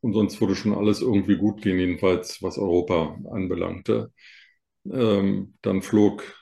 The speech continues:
Richard Nixon nach Peking, nach der Ping-Pong-Diplomatie und hat dort sozusagen China aus der Isolation geholfen, in der Hoffnung von, von Henry Kissinger, dass aus der Bipolarität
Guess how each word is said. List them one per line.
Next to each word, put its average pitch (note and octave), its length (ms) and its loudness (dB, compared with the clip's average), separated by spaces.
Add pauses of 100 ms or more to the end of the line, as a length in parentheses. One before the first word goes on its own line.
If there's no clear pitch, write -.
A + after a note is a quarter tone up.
(160)
Richard A2+ 480 0
Nixon G#2+ 540 4
nach F#2+ 200 -2
Peking, A#2+ 720 2
nach G2 160 -8
der - 160 -10
Ping-Pong-Diplomatie A2+ 1600 2 (520)
und A2+ 200 -6
hat G2+ 220 0
dort G2+ 500 2 (320)
sozusagen F#2+ 680 -2
China A2+ 340 0
aus G2 280 -2
der - 180 -4
Isolation G#2+ 1040 0
geholfen, A#2 680 2 (760)
in A#2+ 140 -2
der G2 140 2
Hoffnung G#2+ 560 0 (180)
von, G2 460 -4
von G2 240 -4
Henry G2 520 2
Kissinger, G#2+ 680 2
dass F#2+ 280 -4
aus - 220 -10
der F#2+ 100 0
Bipolarität G2+ 1040 2